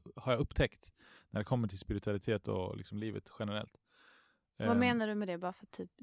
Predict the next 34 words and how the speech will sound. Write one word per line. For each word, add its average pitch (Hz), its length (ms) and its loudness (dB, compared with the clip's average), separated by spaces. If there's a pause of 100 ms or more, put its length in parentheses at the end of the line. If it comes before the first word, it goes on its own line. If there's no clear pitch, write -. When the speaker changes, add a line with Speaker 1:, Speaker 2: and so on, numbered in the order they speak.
(140)
Speaker 2:
tydliggöra 175 320 -4
lite. 185 200 -4
Speaker 1:
eh, 113 180 0
det 123 120 0
jag 120 120 2
menar 127 380 2
Speaker 2:
För - 80 4
Speaker 1:
är 208 40 2
Speaker 2:
oss - 100 -4
som 208 140 0
inte 196 220 -2
är 175 60 0
ingenjörer. 226 580 6 (160)
<laughs> - 360 -12
Speaker 1:
Alltså 135 240 0
typ 139 280 0
en 139 200 0
ingenjör, 151 640 2
det 123 120 0
är 123 100 2
in-, 127 340 -4
det 127 160 0
en 123 100 -2
ingenjör 120 380 -2
gör 110 340 2
är 101 200 0
ju 101 60 -4
att - 420 -6
bryta 113 440 0
ner 117 260 0
saker 98 400 -2
i 101 80 -4
sin 98 240 -6
minsta 95 520 -6